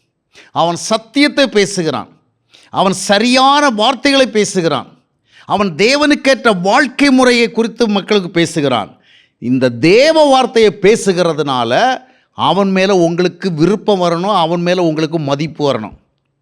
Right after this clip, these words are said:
இரண்டாவது, அவன் தேவனுக்கேற்ற ஒரு வாழ்க்கையை வாழ்ந்து காட்டுறான்,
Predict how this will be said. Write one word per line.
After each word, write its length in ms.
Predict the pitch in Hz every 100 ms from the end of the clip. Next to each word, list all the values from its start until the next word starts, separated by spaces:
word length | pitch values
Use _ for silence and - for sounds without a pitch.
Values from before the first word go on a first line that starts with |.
| _ _ - -
இரண்டாவது, 1080 | 117 156 196 208 196 160 127 143 240 233 - _ _
அவன் 520 | _ 110 139 190 233 139
தேவனுக்கேற்ற 840 | 175 240 311 330 311 277 277 254
ஒரு 200 | 233 185
வாழ்க்கையை 560 | 165 214 285 - 254 208
வாழ்ந்து 320 | 190 240 214
காட்டுறான், 420 | 185 160 120 104